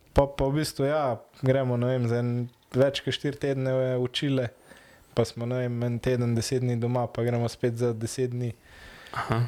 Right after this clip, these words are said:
Speaker 1: Pol novembra že Amerika pride, ke so prve tekme, pa Kanada, tako da je kar, kar pestro,
Speaker 2: Pestro,
Speaker 1: no.
Speaker 2: ja.
Speaker 1: Pol pa med sezono pa itak v bistvu za vikende tekme, v torek ponavadi pol gremo od doma,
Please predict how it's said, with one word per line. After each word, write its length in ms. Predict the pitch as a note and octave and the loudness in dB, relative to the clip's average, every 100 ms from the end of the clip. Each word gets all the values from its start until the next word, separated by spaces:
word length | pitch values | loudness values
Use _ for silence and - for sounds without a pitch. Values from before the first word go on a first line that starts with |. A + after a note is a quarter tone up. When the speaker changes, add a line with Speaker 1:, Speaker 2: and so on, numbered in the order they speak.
| - - - | -4 -20 0
Speaker 1:
Pol 220 | C3+ C3 | 4 4
novembra 640 | C3 C3+ C#3 B2+ B2+ B2+ | 4 4 2 2 4 4
že 200 | A#2+ B2+ | 4 2
Amerika 500 | B2+ C#3 C#3 B2+ C3 | 2 2 0 0 -2
pride, 340 | - C3+ B2 A#2+ | 0 0 0 0
ke 140 | B2+ | -2
so 140 | - | -4
prve 260 | A#2 C3+ B2+ | -2 0 0
tekme, 440 | B2 C3+ - B2+ | 0 -2 0 0
pa 120 | A#2+ A#2+ | 2 2
Kanada, 500 | C#3 C3 B2 A#2 A#2+ | 2 0 2 2 0
tako 260 | - C3 | 0 0
da 200 | A#2 B2+ B2 A#2 - | 2 2 2 0 0
je 180 | C3 B2 | 0 0
kar, 280 | - C3 A2+ G#2+ F2+ - - - - - - | -2 -2 0 -2 -2 0 0 0 -6 -8 -6
kar 340 | - C#3 A2+ G#2+ _ - - - | 0 2 2 -2 _ -16 -4 -4
pestro, 60 | - | 4
Speaker 2:
Pestro, 420 | C3+ A#2 - A2+ | 4 6 4 4
Speaker 1:
no. 80 | A2 | 4
Speaker 2:
ja. 100 | A2 | 4
Speaker 1:
Pol 160 | G#2 G#2 | 2 2
pa 160 | B2+ | 2
med 240 | B2 B2+ B2+ | 2 0 0
sezono 420 | C3+ C3 D#3 C#3 | 0 2 2 2
pa 180 | B2+ C3+ | 2 2
itak 340 | C3+ A#2 G2 - - | 2 0 -2 -6 -4
v 140 | B2 A#2 | 4 6
bistvu 320 | A#2+ - A#2 | 6 4 0
za 160 | A2+ | 2
vikende 400 | B2 B2+ A#2+ A2+ | 0 0 0 0
tekme, 480 | A#2 C3+ - A#2+ A#2 | 2 0 0 -2 0
v 160 | A2+ A2 | 0 0
torek 400 | - B2+ - - - - - | 0 0 -2 -6 -8 -10 -8
ponavadi 640 | - A#2+ A#2+ B2 A#2+ - | 4 6 8 6 0 -6
pol 180 | - A#2+ | 2 4
gremo 320 | A2+ B2 A#2 | 4 2 2
od 80 | A#2 | 2
doma, 320 | A2+ C3 A2+ | 2 2 2